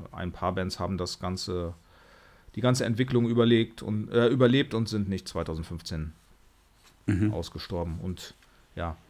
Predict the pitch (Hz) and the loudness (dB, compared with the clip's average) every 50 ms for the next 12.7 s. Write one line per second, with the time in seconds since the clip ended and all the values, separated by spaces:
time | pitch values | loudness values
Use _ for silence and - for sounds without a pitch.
0 | _ _ _ _ _ - 101 95 98 101 98 95 - 95 - - 98 95 101 104 | _ _ _ _ _ -6 -4 -4 -2 -2 -4 -4 -4 -6 -4 0 0 0 2 0
1 | 101 101 92 98 101 98 95 90 92 92 82 - 104 - - 180 147 104 95 95 | -2 -2 -2 0 -2 0 0 -2 -2 -4 -4 -4 -4 -4 -4 -4 -4 -4 -4 -4
2 | 90 85 85 - - 87 90 95 95 95 104 117 131 - - 117 127 120 107 104 | -6 -6 -8 -8 -8 -2 0 2 4 6 6 4 4 2 -4 -4 -2 -2 -2 -2
3 | 104 98 87 98 98 98 113 113 110 107 107 107 - 113 123 117 - 123 117 - | -2 -2 -2 -2 -2 0 0 0 0 0 -2 -4 -6 -6 -6 -6 -8 -8 -8 -6
4 | 101 104 98 101 104 117 127 139 143 143 - - - _ _ _ _ _ _ _ | -4 -2 -4 -2 0 0 0 0 -2 -6 -8 -12 -20 _ _ _ _ _ _ _
5 | - - - - - - _ _ _ _ _ _ _ _ - - - - - 82 | -20 -20 -20 -20 -20 -20 _ _ _ _ _ _ _ _ -20 -20 -20 -12 -10 -8
6 | 82 82 80 95 92 - - 104 90 90 85 85 85 82 - 101 - - - - | -8 -6 -4 -6 -6 -4 -4 -4 -2 -2 -2 -4 -2 -2 -4 -4 -4 -6 -16 -18
7 | - - - - - - - - - - - 98 92 - - - - - 104 117 | -18 -14 -12 -12 -12 -12 -16 -16 -12 -2 0 0 0 0 -4 -10 -4 0 0 0
8 | 110 110 - - - _ _ _ _ _ _ _ _ _ _ _ _ _ _ _ | 0 -2 -6 -8 -18 _ _ _ _ _ _ _ _ _ _ _ _ _ _ _
9 | - 113 120 139 160 180 - 131 - - 107 123 135 - - 113 135 - 87 95 | 4 6 10 12 12 12 10 8 8 8 8 10 10 8 8 8 6 6 6 4
10 | 101 127 131 - - 143 135 139 135 135 156 - - 170 180 175 165 156 - 113 | 4 4 4 6 4 4 4 4 4 4 6 6 8 6 6 6 4 0 2 2
11 | 120 143 139 117 110 110 110 113 107 107 104 101 98 95 101 98 - 90 95 95 | 2 4 4 4 2 2 2 2 2 2 0 0 0 0 -2 -2 -2 -4 -6 -6
12 | 90 - 92 - - 98 95 92 90 90 90 90 90 - | -4 -6 -10 -10 -10 -8 -8 -8 -8 -6 -8 -8 -8 -8